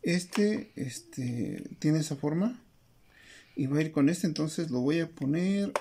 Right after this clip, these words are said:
lo pongo así. Lo caso con este.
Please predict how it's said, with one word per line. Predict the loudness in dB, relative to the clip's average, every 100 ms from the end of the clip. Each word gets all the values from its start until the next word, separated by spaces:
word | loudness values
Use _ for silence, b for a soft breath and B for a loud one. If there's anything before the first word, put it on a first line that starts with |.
| -6 -10 -8 -6
lo | -2
pongo | 0 0
así. | 0 -4 -4 -16 -20 -20 _ _ _ _ _ _ _ _ _ _ _ _ _ _ _ _ _ _ _ _ -20 _
Lo | -10 -8
caso | -8 -8
con | -6 -6
este. | -2 0